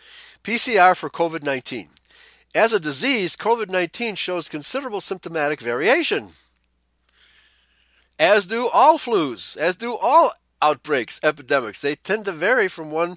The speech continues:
season to another. However, what we call seasonal flu has been remarkably consistent in its symptomology, a-, aft-, you know, year after year after year. You get the,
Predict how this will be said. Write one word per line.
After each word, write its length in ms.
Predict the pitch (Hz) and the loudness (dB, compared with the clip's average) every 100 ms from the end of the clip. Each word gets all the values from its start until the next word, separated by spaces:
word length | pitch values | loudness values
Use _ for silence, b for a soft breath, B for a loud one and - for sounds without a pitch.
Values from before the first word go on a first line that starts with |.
| B B B | B B B
season 340 | - 170 180 | -4 -4 -4
to 140 | - 190 | -6 0
another. 280 | 240 131 | 0 0
However, 480 | 104 147 277 196 202 - b b b b b | 0 4 4 2 -4 -8 b b b b b
what 180 | 151 147 | 0 0
we 160 | 156 175 | 0 -4
call 320 | - 165 143 | -2 0 2
seasonal 560 | - 226 277 254 165 | 2 2 0 -2 -4
flu 720 | 127 - 170 302 139 95 98 - _ _ _ _ _ _ _ b b b b b - | -6 -4 -2 0 -2 -6 -20 -20 _ _ _ _ _ _ _ b b b b b -2
has 340 | 170 196 160 | 4 4 2
been 180 | 190 190 | -2 0
remarkably 880 | 190 180 175 226 - 233 175 185 175 | 0 2 4 6 4 0 -2 0 0
consistent 880 | 170 156 - 247 - 190 175 175 - | -2 2 4 4 2 0 0 -2 -2
in 200 | 175 175 | 0 0
its 160 | 170 - | 0 0
symptomology, 920 | 185 160 208 302 277 147 131 117 98 85 _ _ _ _ | -2 -2 2 4 4 0 -4 -8 -12 -18 _ _ _ _
a-, 100 | 165 - _ _ - | -6 -6 _ _ -4
aft-, 300 | 170 - _ _ | -4 -4 _ _
you 80 | 180 | -8
know, 180 | 143 143 _ _ _ _ | -8 -8 _ _ _ _
year 260 | 143 233 | -2 2
after 240 | 214 190 196 | 2 0 -6
year 220 | 196 226 | -2 0
after 300 | 208 - 196 | 0 -2 -8
year. 320 | 302 247 85 _ _ _ b b b b b b b 135 | -2 -2 -4 _ _ _ b b b b b b b -12
You 100 | 139 | -6
get 160 | 160 | -4
the, 340 | 165 147 120 | 0 -2 -2